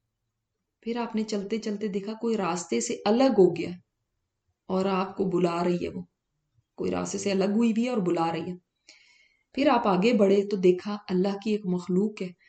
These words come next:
जो बुलंद आवाज से कह रही है, "अस्सलाम अलैका या अव्वल, अस्सलाम अलैका या आखिर, अस्सलाम अलैका या हाशिर।"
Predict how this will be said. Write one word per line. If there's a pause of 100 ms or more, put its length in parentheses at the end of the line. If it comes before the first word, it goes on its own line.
(240)
जो
बुलंद
आवाज
से
कह
रही
है,
"अस्सलाम
अलैका
या
अव्वल, (120)
अस्सलाम
अलैका
या
आखिर, (100)
अस्सलाम
अलैका
या
हाशिर।"